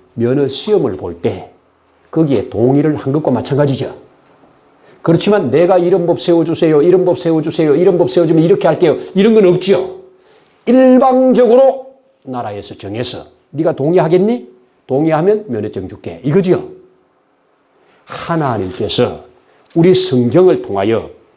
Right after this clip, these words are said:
주신 언약은 일방적으로 주신 거예요. 이걸 언약이라고 그럽니다. 그런데 아브라함에게 주신 거 일방적인 겁니다. 그리고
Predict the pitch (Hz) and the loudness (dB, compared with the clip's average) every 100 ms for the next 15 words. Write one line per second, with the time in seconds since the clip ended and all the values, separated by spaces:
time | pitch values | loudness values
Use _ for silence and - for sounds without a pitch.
0 | _ _ _ _ - 160 180 - - 156 | _ _ _ _ -4 0 0 -2 -4 -2
1 | 120 95 123 - - - _ _ _ _ | -2 0 -2 -2 -8 -20 _ _ _ _
2 | _ _ _ _ _ _ _ _ _ _ | _ _ _ _ _ _ _ _ _ _
3 | _ _ - 269 240 233 180 147 117 - | _ _ 0 2 4 2 2 0 -4 -10
4 | 101 87 90 110 - _ _ - 131 147 | -10 -8 -8 -10 -14 _ _ -6 -4 -4
5 | 165 147 101 85 78 80 78 76 - _ | -4 -6 -6 -10 -14 -14 -14 -14 -18 _
6 | _ _ _ _ _ _ _ _ _ _ | _ _ _ _ _ _ _ _ _ _
7 | _ _ _ _ _ _ - 147 175 190 | _ _ _ _ _ _ -4 0 2 2
8 | 113 - - _ _ _ _ _ _ _ | 0 -4 -20 _ _ _ _ _ _ _
9 | _ _ - 127 139 190 202 202 202 196 | _ _ -6 -2 2 2 2 2 0 -2
10 | 202 202 220 - - 143 123 123 95 90 | -2 0 0 -2 -2 0 0 -4 -8 -14
11 | 80 80 80 - - _ _ _ _ _ | -16 -18 -18 -20 -20 _ _ _ _ _
12 | _ _ _ _ - 196 196 185 196 190 | _ _ _ _ -2 2 2 2 0 -2
13 | - | -12